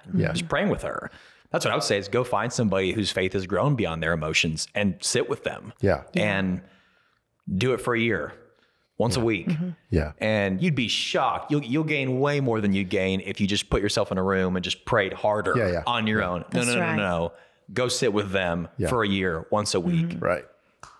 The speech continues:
Speaker 1: Yeah.
Speaker 3: Mm-hmm.
Speaker 1: Absolutely. It's that consistency.
Speaker 2: It is. It is.
Speaker 1: It's, it's, it's planning. It's, it's making that a habit.
Speaker 3: And then I would say to those younger people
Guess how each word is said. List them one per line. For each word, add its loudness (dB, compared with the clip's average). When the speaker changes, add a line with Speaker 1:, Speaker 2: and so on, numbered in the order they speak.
Speaker 1:
Yeah. -4
Speaker 3:
Mm-hmm. -2
Speaker 1:
Absolutely. -2
It's 0
that 0
consistency. -2
Speaker 2:
It -2
is. -2
It 0
is. 2
Speaker 1:
It's, -2
it's, 0
it's -4
planning. -2
It's, -6
it's -2
making 0
that 2
a -4
habit. -4
Speaker 3:
And 0
then 0
I 0
would -2
say 0
to 0
those 0
younger 2
people -2